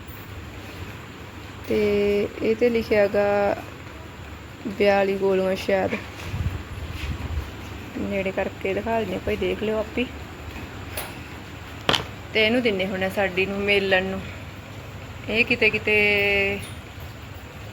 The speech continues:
ਲੱਤ ਚੱਕ ਜਾਂਦੀ ਆ ਇਹ, ਕਹਿੰਦੀ ਆ, "ਮੈਂ ਨਹੀਂ ਮਿਲਦੀ।"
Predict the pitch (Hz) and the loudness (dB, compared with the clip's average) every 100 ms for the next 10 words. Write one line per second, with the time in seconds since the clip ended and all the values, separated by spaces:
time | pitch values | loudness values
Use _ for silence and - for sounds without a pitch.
0 | - - - - - - - 220 220 220 | -10 -8 -8 -8 -10 -10 -4 4 4 4
1 | 214 190 185 180 175 196 214 208 - - | 2 2 2 -2 0 0 2 0 -6 -10
2 | - - - - - - - - - - | -12 -10 -10 -12 -12 -12 -12 -10 -10 -10
3 | - - 233 220 240 240 202 190 190 185 | -12 -8 -2 2 2 4 4 4 2 2
4 | 170 | 2